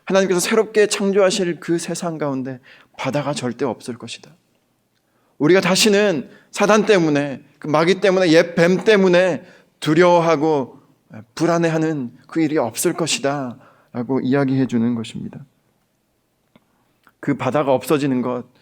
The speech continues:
이 계시록뿐만이 아니라 사실 하박국 선지자도, 이사야 선지자, 선지자도 동일하게 이야기했습니다. "물이 바다를 덮음같이 여호와를 인정하는 그 영광이 온 세상 가운데 가득할 것이다."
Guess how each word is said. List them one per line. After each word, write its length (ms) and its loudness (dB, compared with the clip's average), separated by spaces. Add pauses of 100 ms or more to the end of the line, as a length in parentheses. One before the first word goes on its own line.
(260)
이 60 -8
계시록뿐만이 720 0
아니라 560 -4
사실 280 -10
하박국 440 -2
선지자도, 640 -6 (600)
이사야 260 -2
선지자, 440 -6 (100)
선지자도 560 -6
동일하게 400 -2
이야기했습니다. 760 -8 (540)
"물이 580 0 (220)
바다를 400 -8
덮음같이 800 -10 (680)
여호와를 340 2
인정하는 720 0
그 120 -10
영광이 640 -4 (220)
온 180 0
세상 280 -2
가운데 600 0 (260)
가득할 400 -8
것이다." 360 -14